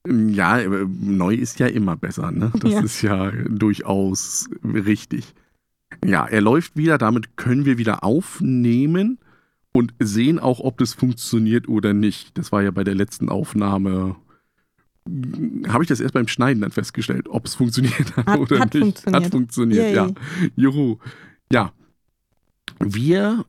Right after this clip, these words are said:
Speaker 1: reden heute in Folge siebzig, die, wo wir normalerweise einen, einen Gast wolltest du noch einladen, aber wir haben jetzt gedacht, wir haben zu viele Gäste jetzt in
Speaker 2: In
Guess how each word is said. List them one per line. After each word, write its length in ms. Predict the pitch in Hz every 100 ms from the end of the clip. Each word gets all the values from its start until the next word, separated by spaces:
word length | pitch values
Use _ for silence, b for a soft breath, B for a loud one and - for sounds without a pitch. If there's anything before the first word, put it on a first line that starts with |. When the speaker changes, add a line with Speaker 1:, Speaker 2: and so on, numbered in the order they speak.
| _ -
Speaker 1:
reden 180 | 139
heute 220 | 131 139 135
in 160 | 135
Folge 380 | - 127 120 113
siebzig, 560 | 101 107 - - 180 -
die, 120 | 123
wo 200 | 120 113
wir 60 | 123
normalerweise 600 | 113 98 113 107 104 98
einen, 220 | 92 90 -
einen 160 | 98
Gast 320 | 104 117 -
wolltest 340 | 95 92 - -
du 60 | 98
noch 160 | 92
einladen, 640 | - 87 92 - 147 123 143
aber 380 | 98 95 90 98
wir 120 | 92
haben 80 | 107
jetzt 140 | 113
gedacht, 260 | 107 95 -
wir 60 | 87
haben 100 | -
zu 120 | 104
viele 280 | - 117 98
Gäste 300 | - - -
jetzt 200 | - -
in 60 |
Speaker 2:
In 80 | -